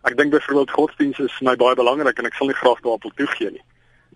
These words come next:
Daar is eienskappe van my vrou wat ek regtig graag in my droomvrou, wat ek sien in my droomvrou, wat ek graag wil hê in my droomvrou.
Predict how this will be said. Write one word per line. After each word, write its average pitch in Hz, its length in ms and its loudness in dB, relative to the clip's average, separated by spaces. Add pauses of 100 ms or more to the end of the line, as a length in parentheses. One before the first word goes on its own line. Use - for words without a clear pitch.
(120)
Daar 165 200 4
is - 140 -2
eienskappe 160 520 0
van 123 140 -10
my 120 100 -6
vrou 117 260 0
wat 113 120 -4
ek 113 100 -4
regtig 107 360 2
graag 110 280 -2
in 95 60 -14
my 98 100 -4
droomvrou, 98 540 0 (240)
wat 156 180 2
ek 147 200 0
sien 170 260 -4
in 151 80 0
my 117 100 0
droomvrou, 104 280 -4
wat 101 100 0
ek 104 80 -6
graag - 300 0
wil 107 100 -6
hê 101 180 -8
in 117 60 -8
my 104 100 -6
droomvrou. 92 440 -6